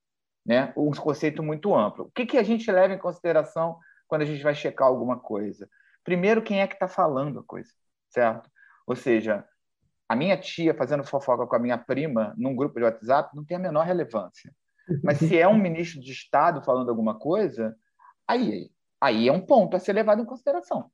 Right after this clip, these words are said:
certo? É parte do governo, é parte da administração pública. O que ele decidir impacta na vida dos cidadãos, certo? Então,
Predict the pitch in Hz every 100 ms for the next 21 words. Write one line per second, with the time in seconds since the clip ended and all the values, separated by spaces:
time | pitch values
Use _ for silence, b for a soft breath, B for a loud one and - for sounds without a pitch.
0 | _ 147 202 - _ _ _ - - 127
1 | - 160 143 160 277 294 117 101 - b
2 | b - - 151 - 160 160 175 170 185
3 | - 196 208 247 - 240 - - 104 -
4 | _ _ - 151 165 180 156 151 160 160
5 | 123 147 233 240 208 220 247 240 220 220
6 | 180 180 220 - 349 359 147 104 - -
7 | _ _ _ - 151 247 - - _ _
8 | 165 160 120